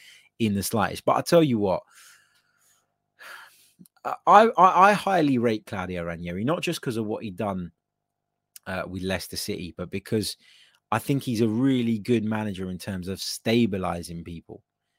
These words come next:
uh, in terms of stabilizing clubs. And I actually thought that when he was appointed by Watford,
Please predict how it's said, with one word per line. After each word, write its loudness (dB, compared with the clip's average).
uh, -6
in -10
terms -6
of -4
stabilizing -2
clubs. -10
And -2
I 2
actually -8
thought -6
that -12
when -10
he -8
was -10
appointed -8
by -4
Watford, -10